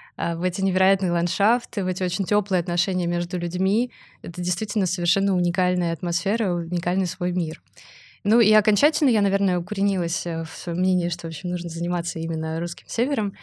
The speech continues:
благодаря программе «Архитектор Р Ф», где я имела возможность еще раз уже осознанно,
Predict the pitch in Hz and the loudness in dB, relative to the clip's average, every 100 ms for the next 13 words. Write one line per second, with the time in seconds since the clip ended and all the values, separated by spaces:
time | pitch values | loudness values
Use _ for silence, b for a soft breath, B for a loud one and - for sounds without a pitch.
0 | B B - 175 180 180 170 175 180 185 | B B -8 -2 0 2 0 -2 0 0
1 | 175 156 - 185 - 175 175 302 - - | 0 -4 -6 -6 -4 -2 0 -2 -4 2
2 | 202 208 202 185 185 196 185 185 - 175 | 4 6 4 4 2 0 0 -2 -4 -4
3 | - 175 - 170 165 170 180 180 165 165 | 0 0 -2 -2 -2 0 -2 -2 -2 -4